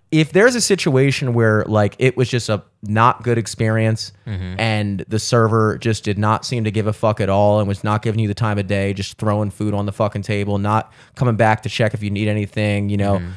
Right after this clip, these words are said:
Speaker 1: constantly pressing you, like, "Can I get you anything else? What are we going?" Like, I think you should get one a year. If you find yourself in a situation where you're tipping fifteen percent more than once a year, you're doing something wrong. And then, so, uh,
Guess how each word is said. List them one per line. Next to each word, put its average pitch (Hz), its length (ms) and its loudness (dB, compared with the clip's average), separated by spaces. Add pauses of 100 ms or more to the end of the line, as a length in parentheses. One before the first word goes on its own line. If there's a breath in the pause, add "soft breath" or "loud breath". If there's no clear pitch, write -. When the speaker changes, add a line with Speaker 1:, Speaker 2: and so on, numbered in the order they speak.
(160)
Speaker 1:
constantly 117 440 2
pressing 110 420 0
you, 107 160 2
like, 101 180 2
"Can 113 100 -2
I 107 40 0
get 107 160 -2
you 98 60 -2
anything 110 280 -2
else? 110 260 0
What 110 120 2
are 104 80 2
we 101 60 -6
going?" 101 180 -2 (280 loud breath)
Like, 117 260 0 (1080)
I 135 80 4
think 160 240 -2
you 139 140 -2
should 127 160 -4
get 117 160 0
one 117 380 0
a 127 60 2
year. 98 520 -2
If - 160 0
you 208 160 2
find 220 320 2
yourself 185 340 4
in 165 60 -2
a 151 60 0
situation 123 520 0
where 117 80 -2
you're 110 100 0
tipping 113 300 -4
fifteen 110 360 -4
percent 107 320 -4
more 110 200 0
than 104 140 -2
once 101 260 -2
a 104 40 -4
year, 98 240 0
you're 95 140 -2
doing 95 200 -6
something 95 320 -8
wrong. - 280 -10 (520 soft breath)
And 139 160 2
then, 156 320 2
so, 147 240 2
uh, - 80 6